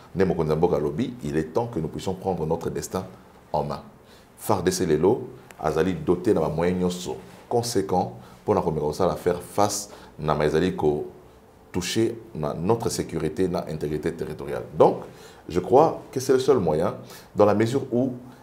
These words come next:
euh, il y a d'autres forces négatives, et ça, qu'au Sala, la partie Est de la République, ce n'est pas une question kaka ya Congo, et ça, question maintenant de la région, et ça, question de la communauté internationale, et ça, question où ils allaient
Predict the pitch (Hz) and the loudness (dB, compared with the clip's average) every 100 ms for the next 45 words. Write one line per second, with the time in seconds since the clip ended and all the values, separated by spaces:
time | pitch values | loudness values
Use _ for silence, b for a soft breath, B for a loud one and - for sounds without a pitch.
0 | b 90 85 - 95 87 90 147 - 101 | b 8 8 6 4 4 8 6 6 0
1 | 127 123 92 92 98 101 - - 98 76 | 0 0 -2 0 4 2 2 -4 -4 -4
2 | 69 85 110 85 - 120 101 80 78 82 | -2 0 0 0 0 2 2 2 -2 -4
3 | - 98 - - 78 73 73 80 127 123 | -4 -4 -2 0 0 -2 -4 -2 -2 -4
4 | b b b - 101 98 98 139 131 - | b b b -2 0 0 0 -2 -4 -2
5 | 123 98 98 - 117 107 95 - b b | -2 0 -2 0 -2 0 0 -6 b b
6 | - 101 80 78 85 82 101 143 B B | -4 0 0 0 0 2 2 2 B B
7 | B 85 101 110 - - 92 - 120 98 | B 2 2 2 -2 -4 -2 0 2 4
8 | 87 90 78 73 71 76 92 - 120 135 | 4 4 2 0 -2 0 0 0 0 0
9 | - b b 87 98 101 95 - - 101 | -6 b b 2 2 2 -2 -2 -2 0
10 | 80 78 95 87 87 98 87 78 78 85 | 0 -2 0 2 2 2 0 -4 -4 0
11 | 107 120 120 B - 80 104 110 - 85 | 0 0 -4 B -4 2 2 2 -4 -6
12 | - 110 107 101 82 82 92 | -4 -2 2 4 4 4 0